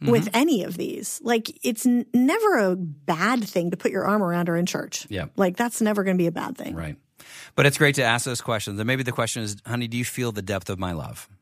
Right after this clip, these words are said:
Speaker 2: Do you sense it? Is it there? And if not, how can I show it?" So I like that your wife is your best consultant on helping her fill her emotional needs.
Speaker 1: Yep.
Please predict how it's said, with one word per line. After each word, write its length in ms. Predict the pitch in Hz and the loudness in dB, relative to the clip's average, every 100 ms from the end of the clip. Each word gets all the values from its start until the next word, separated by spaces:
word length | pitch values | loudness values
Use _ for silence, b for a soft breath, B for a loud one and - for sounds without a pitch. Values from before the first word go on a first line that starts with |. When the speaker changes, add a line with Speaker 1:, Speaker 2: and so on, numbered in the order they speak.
| - | -10
Speaker 2:
Do 120 | 107 | -6
you 60 | 113 | -2
sense 380 | - 104 98 | 0 0 -2
it? 120 | 80 - | -4 -6
Is 180 | 107 | -6
it 140 | 101 - | -6 -4
there? 200 | 98 92 | -2 -2
And 140 | 95 | -2
if 100 | 104 | -4
not, 200 | 113 101 | -4 -4
how 120 | 95 92 | -4 -6
can 120 | 90 | -6
I 80 | 82 | -6
show 280 | - 57 | -6 -8
it?" 200 | 60 - B B B B B B | -12 -16 B B B B B B
So 140 | - | -2
I 40 | 101 | 2
like 240 | 107 113 | 2 2
that 140 | 107 98 | 0 -4
your 120 | 104 | -2
wife 220 | 101 104 | -2 -2
is 100 | 104 | -4
your 100 | 95 | -6
best 300 | 87 98 101 | -4 -2 -2
consultant 760 | - 98 - 90 - 78 - - - - | -4 -4 -4 -4 -6 -10 -10 -14 -16 -12
on 280 | 90 85 82 | -8 -6 -6
helping 360 | - 98 98 | -6 -4 -4
her 140 | 87 87 | -4 -6
fill 280 | - 87 | -6 -6
her 320 | 85 87 82 82 | -4 -4 -4 -6
emotional 460 | 98 90 82 - 78 | -4 -2 -2 -4 -6
needs. 380 | 71 120 120 - | -6 -8 -6 -4
Speaker 1:
Yep. 140 | 277 | -4